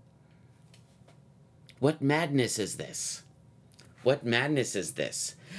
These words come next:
And they're worse than Beanie Babies. Beanie Babies are at least soft and cuddly, and you can give them to a baby, and it, it can play with it.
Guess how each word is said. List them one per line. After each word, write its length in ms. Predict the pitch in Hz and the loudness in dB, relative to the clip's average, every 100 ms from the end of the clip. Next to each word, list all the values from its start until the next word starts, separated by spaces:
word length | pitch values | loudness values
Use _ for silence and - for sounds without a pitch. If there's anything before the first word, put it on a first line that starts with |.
| 175 - | -8 4
And 160 | 214 | 6
they're 120 | 262 254 | 8 6
worse 480 | 175 220 285 - | 4 6 6 6
than 260 | - 170 139 - | 4 2 2 6
Beanie 380 | 156 147 127 107 | 6 8 4 2
Babies. 600 | 98 87 78 73 - - 190 190 147 - 120 | 0 0 -4 -2 -4 -4 -14 -12 -12 -12 6
Beanie 400 | 320 330 294 226 | 8 8 6 6
Babies 720 | 180 170 147 143 139 127 - - - - - - - - - - | 8 6 4 2 2 2 2 -2 -18 -20 -20 -20 -20 -20 -6 6
are 140 | 202 | 6
at 140 | 226 - | 6 4
least 420 | 269 233 - - | 4 6 4 4
soft 760 | - - - - 226 - - - - | 4 6 6 6 4 0 -4 -2 2
and 260 | 175 165 | 2 2
cuddly, 600 | - - 214 180 147 135 | 2 6 6 8 4 4
and 200 | - 165 | 2 2
you 80 | 170 | 2
can 220 | 165 175 | 2 2
give 220 | 147 202 180 | 8 6 8
them 160 | 196 | 2
to 160 | 180 180 | 4 2
a 40 | |
baby, 680 | 147 175 160 127 104 98 - | 6 6 8 4 0 0 0
and 320 | 131 139 139 | 4 4 2
it, 80 | 131 - | 0 0
it 480 | 170 180 156 175 170 | 2 2 2 0 4
can 200 | 190 175 | 2 2
play 280 | - 190 170 | 4 6 6
with 200 | 131 - | 4 2
it. 200 | 80 | -2